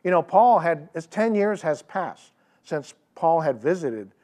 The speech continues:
the Philippians. As far, as far as we know, he never returned to visit them. Not only that, Paul, wa-, it was eight hundred, he was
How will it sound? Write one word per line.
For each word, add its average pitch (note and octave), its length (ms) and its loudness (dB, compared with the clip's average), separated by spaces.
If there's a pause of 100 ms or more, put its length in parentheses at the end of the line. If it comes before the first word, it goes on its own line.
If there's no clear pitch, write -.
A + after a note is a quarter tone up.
(160)
the C3+ 120 -6
Philippians. C#3+ 540 -2
As B2 40 -12
far, F3 240 0
as D3+ 120 -4
far G#3 140 -2
as F#3 100 -6
we G#3+ 120 -2
know, G#3 240 -2 (200)
he A#3+ 180 -2
never A3 280 0
returned E3 680 -4 (220)
to D#3+ 60 -2
visit F3 320 -2
them. G#2+ 180 -10 (440)
Not G3 120 4
only A#3+ 220 6
that, G3+ 360 6
Paul, G3 580 6 (100)
wa-, D3 140 0
it F3+ 100 0
was F3+ 220 0
eight A3 220 2
hundred, F#3 480 -2 (420)
he F#3+ 160 -2
was G3 180 0